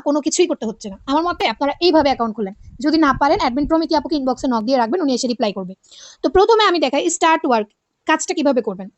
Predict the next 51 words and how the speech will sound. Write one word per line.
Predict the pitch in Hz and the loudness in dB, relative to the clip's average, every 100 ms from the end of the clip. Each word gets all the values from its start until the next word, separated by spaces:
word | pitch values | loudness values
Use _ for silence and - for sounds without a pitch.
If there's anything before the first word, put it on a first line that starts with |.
| 277 | -2
এটা | 349 | 0
হচ্ছে | 359 | 2
আপনার | 349 349 269 | 0 2 2
ব্যালেন্স | 262 392 | 2 0
আর | 349 | -2
এটা | 262 | -2
হচ্ছে | 247 262 | -4 -6
আপনি | 269 262 | -4 -4
কাজ | 247 262 | -2 -2
করার | 247 | -2
জন্য | 269 320 | -2 -4
স্টার্ট | - 269 | -2 -2
ওয়ার্কে | 294 269 285 | 0 -2 -4
প্রথমে | 262 294 285 | -2 -2 -2
ক্লিক | 240 208 | -4 -6
দিবেন। | 190 196 _ _ _ _ _ _ | -12 -14 _ _ _ _ _ _
স্টার্ট | - 330 339 | -2 0 2
ওয়ার্কে | 359 370 359 | 2 0 -2
ক্লিক | 302 285 | -4 0
দেওয়ার | 269 233 | 0 0
পরে | 208 240 427 - | -4 -4 -6 -6
এখানে | 320 320 | 0 0
আপনার | 285 311 320 | 0 0 0
এরকম | 339 302 | 0 0
একটা | 277 247 | -2 -4
অপশন | - 214 | -4 -4
আসবে। | 202 370 | -4 -6
তো | - - | -6 -2
প্রথমে | 381 392 330 | 0 2 2
হচ্ছে | 233 - 233 | 0 -2 -4
আপনি | 285 | -4
এখানে | 254 226 320 - | -4 -4 -6 0
ক্রসের | 247 269 269 | -2 0 -4
মধ্যে | 254 | -2
ক্লিক | 233 196 | -4 -4
দিবেন, | 196 190 _ _ _ _ _ - - _ _ _ _ _ _ _ _ - 233 | -8 -10 _ _ _ _ _ -20 -20 _ _ _ _ _ _ _ _ -12 -2
যে | 277 | -2
আমি | 320 | 2
ক্রসের | - 320 294 | 0 0 0
মধ্যে | 226 | -2
ক্লিক | 220 190 | -4 -6
দিয়েছি। | 202 - 196 - - - | -6 -8 -14 -18 -8 -4
তারপর | 339 392 | 2 2
এখানে | 359 294 - 320 | 2 0 -2 -8
স্টার্ট | - 359 370 | 0 2 2
ওয়ার্কে | 330 285 285 | 0 -2 -2
ক্লিক | 254 214 | -4 -4
দিতে | 214 202 | -6 -8
পারেন, | 208 | -8
এই | |
যে | 254 | -4